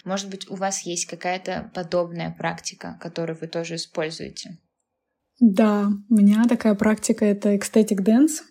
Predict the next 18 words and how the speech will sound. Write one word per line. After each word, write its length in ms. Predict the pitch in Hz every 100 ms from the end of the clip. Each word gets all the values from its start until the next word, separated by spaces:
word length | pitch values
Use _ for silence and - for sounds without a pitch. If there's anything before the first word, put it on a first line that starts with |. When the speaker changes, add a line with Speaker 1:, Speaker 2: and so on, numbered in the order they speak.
| _
Speaker 2:
а, 260 | 269 214 196
такой 220 | 196 202
свободный 520 | 208 226 208 214 202 202
танец, 560 | 220 269 254 220 - -
и 580 | 247 214 214 208 208 202
прям 200 | 202 208 202
тоже 200 | 214 202
с 80 |
самого 300 | - 220 208
детства 400 | 202 220 214 -
я 240 | 208 202 196
как-то 520 | 202 196 - 202 196
интуитивно 760 | 254 247 220 226 208 247 208 196
понимала, 520 | 208 202 214 277 262
просто 320 | 226 208 214
ото 160 | 202 208
всех 240 | - 214
закрывалась, 600 | 202 208 202 220 285 262